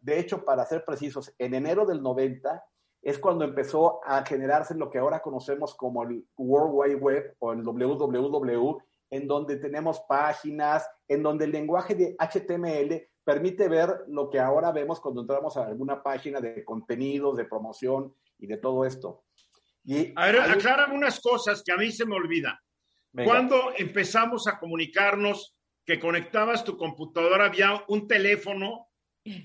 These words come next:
Speaker 2: a un coupler que lo llamaban, ponías tu teléfono y del, y del aparatito salían chirridos, etcétera, etcétera? El teléfono los interpretaba y te pasaba una señal a tu P C.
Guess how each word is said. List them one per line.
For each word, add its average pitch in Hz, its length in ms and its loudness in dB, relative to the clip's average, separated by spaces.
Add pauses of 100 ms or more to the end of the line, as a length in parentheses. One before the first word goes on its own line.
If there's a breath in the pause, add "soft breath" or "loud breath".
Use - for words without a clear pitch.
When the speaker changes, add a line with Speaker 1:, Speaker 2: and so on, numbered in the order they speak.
(120)
Speaker 2:
a 147 140 2
un 208 180 -2
coupler 196 460 4
que 170 60 -6
lo 151 120 0
llamaban, 160 500 0
ponías 165 260 -6
tu 226 160 -10
teléfono 180 640 0 (400)
y 185 140 -4
del, 190 420 0
y 185 120 -4
del 190 180 4
aparatito 185 640 2
salían 214 460 0
chirridos, 214 680 -4
etcétera, 220 500 0
etcétera? 208 640 -2 (240)
El 165 180 -4
teléfono 220 440 2
los 190 240 -2
interpretaba 180 1000 0
y 170 140 -6
te 170 100 0
pasaba 185 380 -2
una 214 160 0
señal 175 480 -2 (260)
a 139 140 -6
tu 139 140 -10
P 190 160 4
C. 175 500 0